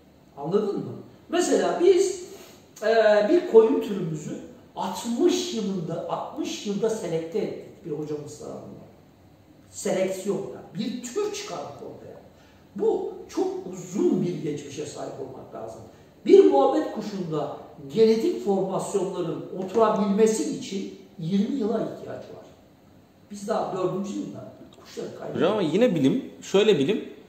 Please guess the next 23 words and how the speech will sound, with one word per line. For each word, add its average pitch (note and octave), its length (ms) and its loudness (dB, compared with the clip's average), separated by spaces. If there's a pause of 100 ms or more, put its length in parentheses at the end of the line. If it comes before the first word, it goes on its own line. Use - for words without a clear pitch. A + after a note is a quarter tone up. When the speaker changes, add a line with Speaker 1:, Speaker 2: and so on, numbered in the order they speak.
(400)
Speaker 2:
yani C#3+ 180 4
atlarda E3 560 4
da F#3 100 6
mesela C#3+ 360 0
cidago, E3 640 4
cidago F3 340 6
yüksekliğinden E3 760 2
tutun, D3+ 360 -2 (120)
dalak D#3 340 4
genişliğine D#3 520 4
kadar, C3 420 0
kalp E3 320 2
büyüklüğüne D#3 400 4
kadar, C#3 340 0 (220)
Speaker 1:
Evet. - 160 -14 (340)
Speaker 2:
yani C3 240 4
bütün G#3 340 0 (520)
kan F#3 200 4
hattına F3 420 4
kadar D#3 200 2
her A#3 140 6
şeyi G#3 260 -2
inceliyorlar. D3 640 4